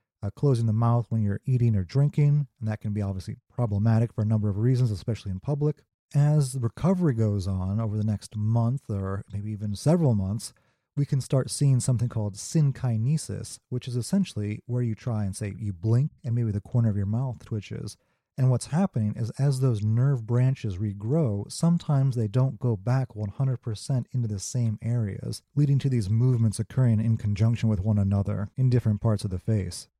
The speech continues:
So talking about recovery rate, uh, depends on what set of data you look at. Uh, one study from the B M J showed a complete recovery rate of about forty-nine percent,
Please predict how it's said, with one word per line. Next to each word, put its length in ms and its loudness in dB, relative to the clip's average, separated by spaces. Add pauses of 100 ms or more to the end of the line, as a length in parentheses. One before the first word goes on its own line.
So 200 2
talking 520 2
about 360 2
recovery 520 2
rate, 460 -4 (220)
uh, 160 2
depends 400 2
on 200 4
what 180 0
set 240 2
of 160 -4
data 260 0
you 160 -2
look 300 -6
at. 240 -4 (360)
Uh, 160 0
one 360 2
study 280 0
from 220 0
the 80 0 (100)
B 160 0
M 220 2
J 420 -2
showed 400 -2
a 200 -4
complete 480 -2
recovery 560 -2
rate 300 0
of 80 -6
about 400 -2 (140)
forty-nine 540 2
percent, 720 -4